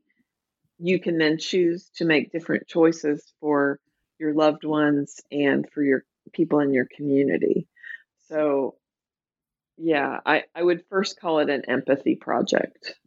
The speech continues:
um, because that's what I'm starting to hear from people who've read the book is, "Wow, I had no idea. I just had no idea." And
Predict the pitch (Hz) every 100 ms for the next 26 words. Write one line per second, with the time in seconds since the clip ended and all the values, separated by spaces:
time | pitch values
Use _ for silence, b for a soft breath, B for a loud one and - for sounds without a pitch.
0 | _ - 143 139 147 165 160 185 180 -
1 | 156 151 - 151 147 147 147 143 139 139
2 | 143 151 139 - 151 139 135 135 - -
3 | 135 135 - - - - b b b _
4 | _ 170 165 147 139 - 165 170 180 160
5 | 156 147 147 143 - - 71 - - _
6 | 156 156 170 156 - 156 147 147 139 147
7 | 151 139 143 - - - _ _ _ _
8 | _ _ _ _ _ 170 160 156